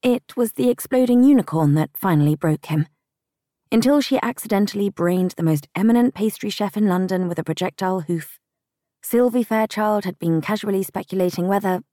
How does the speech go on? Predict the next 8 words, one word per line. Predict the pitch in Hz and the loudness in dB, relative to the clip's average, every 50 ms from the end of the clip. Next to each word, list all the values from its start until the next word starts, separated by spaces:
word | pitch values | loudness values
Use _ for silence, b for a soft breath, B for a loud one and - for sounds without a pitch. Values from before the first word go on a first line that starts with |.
| _ _ _ | _ _ _
like | 175 156 143 - | -6 -4 -4 -4
her | 170 156 | -4 -4
ill-fated | - 165 165 165 - 165 160 151 160 151 - | -2 -2 -2 -2 -2 -4 -4 -4 -4 -4 -2
unicorn | 185 208 220 208 - - 156 156 | 0 0 0 0 0 -2 -2 -2
cake, | 147 - - 170 - - - b b b b b b b b b | -2 -2 -4 -6 -6 -8 -12 b b b b b b b b b
Dominic | - 226 247 254 240 220 226 - | -2 2 2 4 4 2 0 -2
de | - 220 208 | -4 -6 -2
Vere | 214 220 226 220 220 220 | -2 0 0 0 -2 -4